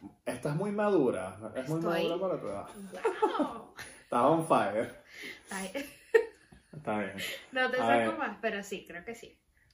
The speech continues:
Speaker 1: Yo creo que, que mi segunda recomenda-, aquí está otra vez, como los locos viendo así para arriba. Eh,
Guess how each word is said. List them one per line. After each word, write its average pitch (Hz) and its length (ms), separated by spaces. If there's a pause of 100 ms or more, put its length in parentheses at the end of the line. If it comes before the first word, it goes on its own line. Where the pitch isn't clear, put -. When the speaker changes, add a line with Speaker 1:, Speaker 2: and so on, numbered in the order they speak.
(580)
Speaker 1:
Yo 135 180
creo 170 180
que, 175 320
que 131 140
mi 131 160
segunda 147 960
recomenda-, 127 500
aquí 123 160
está 131 200
otra 147 340
vez, 117 120
como 113 200
los 110 140
locos 110 320
viendo 127 160
así 131 120
para 123 160
arriba. - 180 (760)
Eh, 127 720